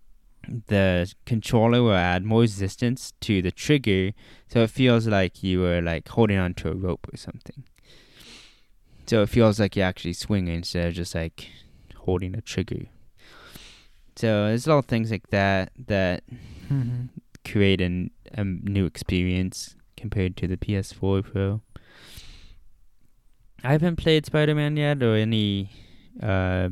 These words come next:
Speaker 1: big next-gen games yet. Played, uh, Bugsnax, which is a little humorous game. It's kinda like Pokemon.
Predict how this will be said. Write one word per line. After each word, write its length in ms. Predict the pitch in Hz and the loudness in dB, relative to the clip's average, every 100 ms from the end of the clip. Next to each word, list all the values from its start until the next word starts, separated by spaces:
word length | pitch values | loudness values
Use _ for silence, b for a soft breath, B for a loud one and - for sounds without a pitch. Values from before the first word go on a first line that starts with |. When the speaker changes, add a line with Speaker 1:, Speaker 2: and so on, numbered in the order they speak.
| 101 | -4
Speaker 1:
big 340 | - 95 101 120 - | 0 0 0 -8 -6
next-gen 720 | 101 92 - - 85 85 82 - - - | -4 -4 -4 -2 0 0 -4 -10 -16 -4
games 440 | 90 87 98 104 | -2 0 -2 -2
yet. 320 | 101 101 104 - B B B B - - | 0 0 -2 -6 B B B B -16 0
Played, 460 | 107 101 98 98 | 2 4 4 4
uh, 320 | 95 90 87 90 | 2 2 2 2
Bugsnax, 840 | 110 127 120 - 120 120 117 - | 2 2 0 -2 2 2 0 -4
which 160 | 101 - | -8 -4
is 180 | 98 - | -4 -2
a 100 | 101 | -2
little 600 | 101 101 98 98 98 104 - - b b b b b | 0 2 2 2 0 -2 -10 -20 b b b b b
humorous 460 | - 110 107 107 - | 0 2 4 2 0
game. 520 | 110 104 101 104 104 | 0 2 4 2 2
It's 120 | 98 | -2
kinda 200 | - 120 | -2 -2
like 120 | 92 | 0
Pokemon. 580 | - 90 - 95 92 98 | 0 0 2 2 2 0